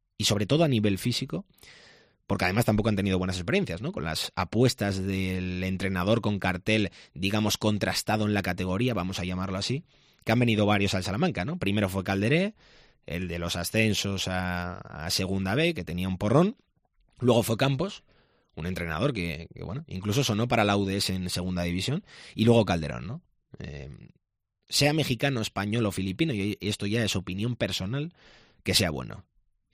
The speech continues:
O sea, no hay más historia, ¿no? Eh,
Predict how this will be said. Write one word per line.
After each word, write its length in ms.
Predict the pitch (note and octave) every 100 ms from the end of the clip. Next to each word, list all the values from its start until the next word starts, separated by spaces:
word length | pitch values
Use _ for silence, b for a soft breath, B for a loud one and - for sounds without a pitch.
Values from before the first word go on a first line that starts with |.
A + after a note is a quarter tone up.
| -
O 100 | G2
sea, 280 | F#2 F2 D#2 b b b b b _ _
no 120 | G#2+ C3
hay 100 | C#3
más 200 | B2+ G2+
historia, 420 | - C#2+ A#1 C2+
¿no? 160 | C3+ F3 - -
Eh, 500 | - C2+ C2 B1+ A1